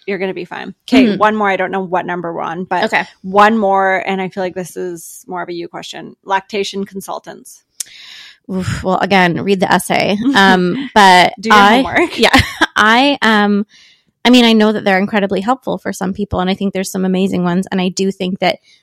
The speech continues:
Speaker 2: what people need to remember is that their agenda is to help you breastfeed. And so
Speaker 1: Mm-hmm.
Speaker 2: it's inevitable that you're gonna feel some pressure.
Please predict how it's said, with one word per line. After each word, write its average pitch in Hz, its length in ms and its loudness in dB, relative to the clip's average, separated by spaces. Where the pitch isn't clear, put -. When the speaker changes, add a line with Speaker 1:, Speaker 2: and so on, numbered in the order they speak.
Speaker 2:
what 190 240 2
people 202 220 -4
need 190 180 -2
to 190 100 -6
remember 180 460 0
is 196 200 -2
that 180 200 -4
their 175 180 0
agenda 180 560 0
is 190 260 -2
to 202 140 -4
help 180 240 -6
you 190 80 -4
breastfeed. 214 600 -2
And 185 160 -4
so 170 440 -2
Speaker 1:
Mm-hmm. 202 580 -8
Speaker 2:
it's 208 160 0
inevitable 196 580 0
that - 120 -8
you're 190 120 -8
gonna 190 180 -8
feel 185 200 -10
some 190 220 -12
pressure. 247 560 -10